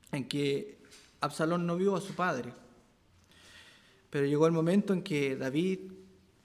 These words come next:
como tenía esa, siempre esa disposición a perdonar, pues él era conforme al corazón de Dios, como la Escritura dice, lo perdona. Y es en este versículo donde finalmente se encuentran y Absalón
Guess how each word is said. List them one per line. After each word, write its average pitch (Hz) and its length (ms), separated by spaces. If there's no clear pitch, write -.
como 127 200
tenía 139 280
esa, 147 160
siempre 156 340
esa 156 140
disposición 143 680
a 147 120
perdonar, 147 540
pues - 440
él 127 260
era 131 400
conforme 143 460
al 131 80
corazón 131 340
de 131 100
Dios, 160 180
como 143 180
la 131 60
Escritura 139 340
dice, 151 440
lo 131 140
perdona. 143 480
Y 156 160
es 180 180
en 180 120
este 185 180
versículo 175 460
donde 160 180
finalmente 165 500
se 160 160
encuentran 180 640
y 151 240
Absalón 170 680